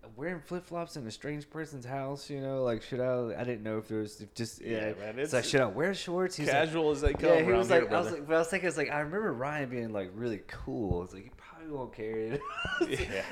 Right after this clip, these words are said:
Speaker 1: I was like, "Man, I've been, I've been in my work boots and my jeans all week. You know,
Speaker 2: Yeah.
Speaker 1: like,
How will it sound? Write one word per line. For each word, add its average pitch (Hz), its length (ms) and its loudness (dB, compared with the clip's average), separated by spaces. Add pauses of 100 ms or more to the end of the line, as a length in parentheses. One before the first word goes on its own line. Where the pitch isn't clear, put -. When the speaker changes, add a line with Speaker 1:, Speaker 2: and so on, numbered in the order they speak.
(200)
Speaker 1:
I 220 60 2
was 208 180 2
like, 156 160 2
"Man, 156 180 6
I've 156 100 2
been, 143 200 -4 (400)
I've - 80 -6
been 151 120 6
in 135 60 0
my 113 80 4
work 107 340 2
boots 113 300 2
and 110 80 -8
my 90 100 -2
jeans 110 400 -2
all 110 240 6
week. 107 320 0
You 113 60 -8
know, 107 200 0
Speaker 2:
Yeah. 104 40 0
Speaker 1:
like, 95 220 -2